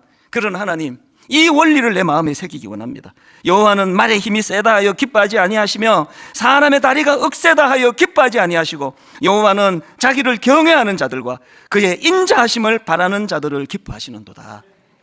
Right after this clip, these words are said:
교회 좀 커졌다고 의시되면 그거는 말의 힘을 의지하는 거예요.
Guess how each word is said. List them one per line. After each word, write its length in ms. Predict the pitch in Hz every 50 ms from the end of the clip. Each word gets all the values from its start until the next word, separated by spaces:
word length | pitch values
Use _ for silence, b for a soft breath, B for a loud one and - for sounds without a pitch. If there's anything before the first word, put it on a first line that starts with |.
| _ _ _ _ _ _ _ _ _ _
교회 200 | - 135 151 185
좀 160 | 185 180 170 151
커졌다고 760 | - - 185 208 196 - 175 165 151 190 220 247 262 _ _ _
의시되면 600 | - - 143 - 214 202 208 175 170 190 233 277 392 - B B B -
그거는 520 | - 180 196 226 254 262 214 170 147 131 B B B B
말의 280 | - - 247 262 254 233
힘을 300 | - 214 190 180 190 147
의지하는 420 | 135 170 156 160 160 120 117 117
거예요. 320 | 110 - 87 98 101 104